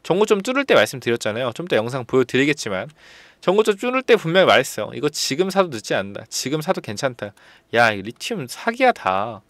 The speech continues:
야, 사기인 거 아는데 얘네들 엑시트 하려면은 급등시켜서 거래량 터트려야 돼 라고 분명히 말씀을 드렸는데 말했는데도 불구하고 어떻게? 이날,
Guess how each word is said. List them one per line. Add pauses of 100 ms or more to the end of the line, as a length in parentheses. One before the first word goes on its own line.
(300)
야,
사기인
거
아는데 (360)
얘네들
엑시트
하려면은
급등시켜서
거래량
터트려야
돼
라고
분명히
말씀을
드렸는데 (280)
말했는데도
불구하고 (240)
어떻게? (800)
이날,